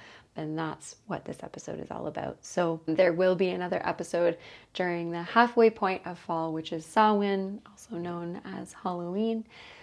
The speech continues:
So this episode, first we'll talk about the themes that are found during this season. And these are themes that are pulled from my own experience of seasonal living, also pulled from just, like, my intuitive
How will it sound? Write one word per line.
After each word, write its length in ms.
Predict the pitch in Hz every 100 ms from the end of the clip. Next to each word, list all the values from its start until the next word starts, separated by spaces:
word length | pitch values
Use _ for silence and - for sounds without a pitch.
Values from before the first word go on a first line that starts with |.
| - -
So 600 | - 190 180 175 175 - -
this 320 | 180 190 185
episode, 640 | 185 185 - 170 165 160 -
first 360 | - 214 214
we'll 80 | 196
talk 260 | 196 175 175
about 240 | 170 165
the 100 | 175
themes 480 | - - 175 170 160
that 80 | 160
are 100 | 160
found 480 | - 160 156 156
during 420 | 156 165 160 160 160
this 140 | 165
season. 580 | - 165 160 185 202 214 - - - -
And 200 | 190 190
these 280 | 190 220 220
are 180 | 214 196
themes 440 | 196 196 190 190
that 120 | 185 175
are 160 | 170 170
pulled 440 | - 180 175 170
from 300 | - 175 165
my 180 | 165 165
own 180 | 175 214
experience 800 | 240 - 233 226 233 233 233 233
of 200 | 214 208
seasonal 500 | - 208 202 196 196
living, 460 | 190 185 190 190 190 - - - -
also 560 | 180 175 - 175 170 170
pulled 320 | - 160 165
from 360 | - 165 160 156
just, 200 | 156 -
like, 160 | 160
my 140 | 165 156
intuitive 1080 | 160 165 165 - - 214 208 202 196 185